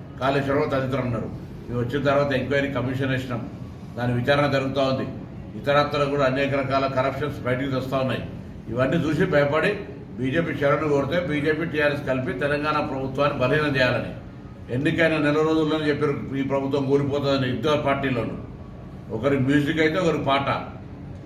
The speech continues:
ఇంకొకరు పాట పాడితే ఇంకొకరు మ్యూజిక్ ఆడతారు. ఇద్దరు కూడా సేమ్ ఒకటే టోన్, ఒకటే వాణి, ఒకటే బాణి. ఇది ప్రజలు అర్థం చేసుకుంటారు. ఏదేమైనా ఇప్పుడు జరుగుతున్న కార్యక్రమాలు, తెలంగాణ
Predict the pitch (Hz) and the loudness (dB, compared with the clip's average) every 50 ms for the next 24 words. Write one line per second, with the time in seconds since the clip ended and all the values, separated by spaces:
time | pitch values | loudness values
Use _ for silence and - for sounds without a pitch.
0 | - 117 127 120 151 156 156 147 139 143 147 147 151 151 147 147 147 - 170 160 | -8 -6 -4 0 2 2 4 4 4 4 4 4 4 2 2 2 0 0 -2 0
1 | 143 156 151 147 139 139 143 139 135 127 139 139 131 123 123 120 120 120 113 156 | 0 0 0 2 2 0 0 0 0 2 2 2 2 2 0 -2 -2 -2 0 0
2 | 151 151 147 156 170 170 - - 135 143 156 156 143 131 - 135 135 156 151 - | 2 2 2 2 2 2 2 2 2 4 4 4 2 0 -2 -2 -2 -2 0 0
3 | 139 139 139 143 - - - - - - - - - - - - 110 117 139 139 | 0 0 0 0 0 -2 -4 -8 -10 -12 -12 -14 -14 -14 -12 -10 -6 -2 0 2
4 | 165 156 143 139 135 135 131 131 131 - - - 113 127 127 147 147 131 127 127 | 4 4 4 4 4 2 2 0 -4 -6 -8 -8 -8 -4 -2 -2 0 0 2 2
5 | 127 123 117 104 98 - - - - - - - - - - - - - - 127 | 2 0 0 -2 -6 -8 -12 -12 -14 -14 -14 -14 -16 -14 -14 -14 -14 -10 -8 -4
6 | 143 190 190 - 131 127 135 143 143 135 131 135 143 135 135 139 135 - 131 135 | -2 -2 0 2 2 2 4 4 4 2 2 0 -2 -2 0 -2 -2 -2 -4 -4
7 | 131 156 190 220 - - - - - - - - - - 110 131 139 147 143 135 | -4 -4 -4 -6 -6 -8 -10 -12 -12 -14 -14 -14 -8 -4 -2 2 2 4 4 4
8 | 131 143 160 160 - 131 131 123 - 123 131 135 135 143 139 139 135 135 131 127 | 4 2 2 2 2 0 0 0 2 2 0 0 0 -2 -2 -2 0 2 2 2
9 | 123 - 117 131 131 131 131 135 - - - - - - - - - - - - | 2 2 0 0 2 4 4 2 2 0 -2 -6 -10 -10 -12 -12 -14 -14 -14 -12
10 | - - - - - 123 127 139 139 139 139 139 139 139 139 131 131 139 139 | -12 -12 -10 -6 -2 0 2 2 4 4 4 2 2 2 2 0 0 -2 -4